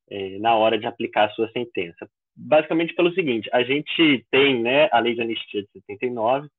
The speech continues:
que foi uma imposição dos militares no processo de transição, né, uma imposição, mas ao mesmo tempo também ela é fruto de um grande acordo dos militares com as elites políticas e econômicas do país para garantir não só a impunidade do ponto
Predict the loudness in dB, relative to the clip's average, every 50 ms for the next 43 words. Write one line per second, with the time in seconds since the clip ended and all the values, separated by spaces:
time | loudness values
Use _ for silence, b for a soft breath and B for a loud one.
0 | _ _ _ -12 -12 -12 -10 -4 -2 0 0 0 0 -2 -4 -6 -8 -10 -12 -14
1 | _ _ -6 -6 -4 0 0 0 0 0 -6 -8 -2 0 2 4 4 2 2 0
2 | -2 -2 -2 -4 -4 -4 0 _ 4 6 6 4 2 0 -6 -8 -8 -12 -14 -14
3 | -18 _ _ -10 -6 -6 -6 -2 -2 -4 -4 -2 -2 -2 -2 -2 -6 _ -20 -12
4 | -10 -8 -8 -8 -10 -14 -14 _ -6 -4 -2 -2 -2 -2 -2 -4 -2 -2 -4 -4
5 | -6 -8 -10 _ _ _ -8 -8 -8 -4 0 -2 -2 -2 -2 -2 -2 0 0 -2
6 | -4 -4 -6 -8 -8 -8 -6 -8 -8 -6 -6 -6 -2 -2 -2 -2 -4 -8 _ _
7 | -2 0 0 0 -2 -2 -4 -4 -4 -4 -10 -6 -4 -2 0 2 2 2 2 0
8 | 0 0 0 2 2 2 2 0 -2 -8 -12 -14 _ _ _ _ _ -8 -6 -4
9 | 0 0 0 0 2 2 4 4 4 2 -2 -6 -10 _ -6 -4 -4 -4 -2 -2
10 | -4 -4 -4 -6 -8 -8 -6 -6 -6 -6 -10 -6 -6 -6 -6 -6 -8 -8 -8 -10
11 | -8 -10 -12 -8 -8 -8 -8 -8 -6 -2 0 0 0 0 -2 -4 -4 -6 -4 -2
12 | -2 0 2 0 0 0 -4 -4 -8 -6 -6 -6 -8 -8 _ _ _ _ _ _
13 | -2 -2 -2 -2 0 0 2 2 2 2 2 2 2 2 4 4 6 6 4 4
14 | 0 -6 _ -6